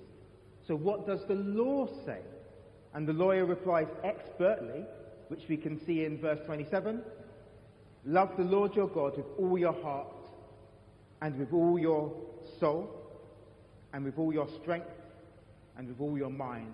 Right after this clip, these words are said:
and love your neighbour as yourself." And the first part is from Deuteronomy six, "Love the Lord your God with all your heart, and with all your soul, with all your strength,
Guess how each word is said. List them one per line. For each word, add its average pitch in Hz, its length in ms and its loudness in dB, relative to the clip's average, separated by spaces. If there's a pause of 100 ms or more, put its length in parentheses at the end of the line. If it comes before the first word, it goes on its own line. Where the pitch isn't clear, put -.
(140)
and 123 200 -8
love 151 180 0 (100)
your 131 80 -6
neighbour 127 320 -6
as - 260 -12
yourself." 113 360 -12 (1200)
And 151 120 -4
the 156 40 -2
first 185 300 4
part 170 220 4
is - 100 -4
from 151 300 -2 (320)
Deuteronomy 151 580 -4
six, 196 260 -2
"Love 151 180 -2
the 156 60 -4
Lord 151 220 0
your 147 120 -2
God 131 180 -2
with 120 100 -12
all 131 100 -6
your 123 120 -6
heart, 170 360 0
and 127 100 -10
with 113 100 -12
all 120 80 -8
your 117 120 -8 (300)
soul, 165 420 -2 (180)
with - 80 -16
all 117 80 -8
your 117 100 -12
strength, 170 320 -2